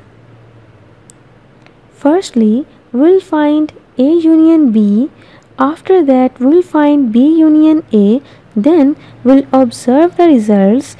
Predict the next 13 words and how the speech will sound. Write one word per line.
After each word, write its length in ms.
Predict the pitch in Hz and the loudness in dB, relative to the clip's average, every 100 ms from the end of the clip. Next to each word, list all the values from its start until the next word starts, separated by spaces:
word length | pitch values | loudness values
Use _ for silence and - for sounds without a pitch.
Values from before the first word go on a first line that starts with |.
| - - - | -20 -12 -4
If 220 | 277 294 | -4 -2
both 280 | 302 381 - | 0 0 0
results 460 | 349 339 339 339 | 0 2 2 0
are 160 | 359 349 | -2 -2
equal 500 | - 226 208 226 226 240 | -2 -4 -2 0 0 0
or 200 | 285 370 | -2 -2
same, 500 | - - 214 196 233 - - _ | -4 -2 0 2 0 -4 -20 _
it 180 | 311 302 | -4 0
means 420 | 294 285 285 277 | 0 2 2 -2
commutative 720 | - 233 226 302 392 381 370 247 | -2 0 0 0 -2 0 0 2
law 220 | 226 226 | 0 0
is 180 | 269 269 | -2 -6
verified. 840 | - 208 196 - 202 196 196 196 | -4 -4 -4 -4 -2 0 -2 -4